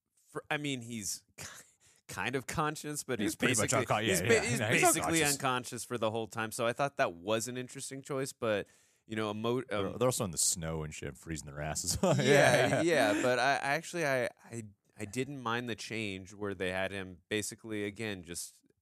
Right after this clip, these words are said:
Speaker 1: echoing your sentiments, what you just said. I, I, I like that 'cause, you know, there is that emotional gut punch that you feel when he does, like, "Yes, I, I, I wanna f-, I wanna survive. I wanna f-, move, uh, fight on." Like, 'cause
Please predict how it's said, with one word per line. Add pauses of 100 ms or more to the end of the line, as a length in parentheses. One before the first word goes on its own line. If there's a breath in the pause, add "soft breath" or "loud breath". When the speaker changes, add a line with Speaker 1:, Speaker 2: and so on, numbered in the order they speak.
(260)
Speaker 1:
echoing
your
sentiments,
what
you
just
said.
I,
I,
I
like
that
'cause, (540 soft breath)
you
know,
there
is
that
emotional
gut
punch
that
you
feel
when
he (100)
does,
like, (100)
"Yes,
I,
I,
I
wanna
f-,
I
wanna
survive.
I
wanna
f-, (200)
move,
uh,
fight
on."
Like,
'cause